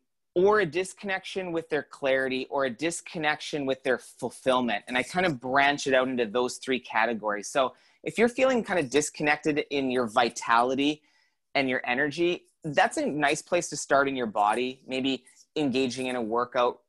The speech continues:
routine, or, um, doing some breath work, or, um, doing some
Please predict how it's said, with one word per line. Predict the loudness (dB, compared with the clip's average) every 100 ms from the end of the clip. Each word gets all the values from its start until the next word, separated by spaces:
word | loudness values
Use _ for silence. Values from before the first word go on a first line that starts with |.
| -6
routine, | -4 -4 -6 -4 -4 -6 -10 _ _ 0
or, | 4 6 4 2 -2
um, | -4 -2
doing | -4 -6
some | -6 -6 -8 -12 _ -14
breath | -2 -2 -2 0
work, | 2 2 0 -4 _ _ _ 0
or, | 2 4 2 -2 -4
um, | -6 -6 _ -10
doing | -6 -4
some | -4 -6 -6 -8